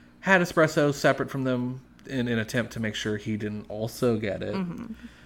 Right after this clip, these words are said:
Speaker 1: Uh, but then when we brought him into the fold, we could definitely tell that his, uh, scent and hormones and whatever kinda hyped up
Speaker 2: Brutus.
Speaker 1: Brutus.
Speaker 2: It got Brutus. Like, Brutus and Espresso, for some, like, we've tried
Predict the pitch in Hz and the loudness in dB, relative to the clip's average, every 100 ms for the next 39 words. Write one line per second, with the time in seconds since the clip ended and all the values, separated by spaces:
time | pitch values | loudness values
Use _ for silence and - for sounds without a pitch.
0 | - 113 110 107 113 113 110 107 107 107 | -6 2 4 4 2 0 0 0 -2 0
1 | 107 104 104 104 104 - 101 - 104 104 | 0 0 -2 -8 -8 -10 -12 -6 -4 -2
2 | 104 104 107 101 98 104 - 104 - 107 | -2 -4 -6 -6 -6 -8 -6 -10 -8 -6
3 | 104 104 101 98 - - 107 104 104 - | -4 -6 -2 -4 -4 -6 -4 -4 -8 -8
4 | 98 - - - - - - 104 101 104 | -4 -2 -4 -6 -12 -16 -8 -6 -6 -10
5 | 98 107 110 101 101 101 104 107 104 98 | -12 -10 -6 -6 -6 -6 -8 -8 -6 -4
6 | 98 - 104 98 - 104 104 104 101 101 | -6 -8 -8 -8 -6 -6 -6 -4 -4 -6
7 | - - - - - 208 240 - - - | -20 -20 -20 -20 -10 -8 -6 -8 -12 -2
8 | 110 104 104 107 226 220 262 - 208 196 | 0 2 0 -2 -2 0 0 -2 -4 -4
9 | 202 196 - 208 262 294 294 254 - 185 | -4 -8 -6 -4 -4 -4 -2 -2 -4 -6
10 | 175 202 202 214 214 190 196 208 190 208 | -4 -4 -6 -6 -6 -4 -4 -6 -6 -6
11 | 226 - 196 202 202 | -6 -2 2 2 0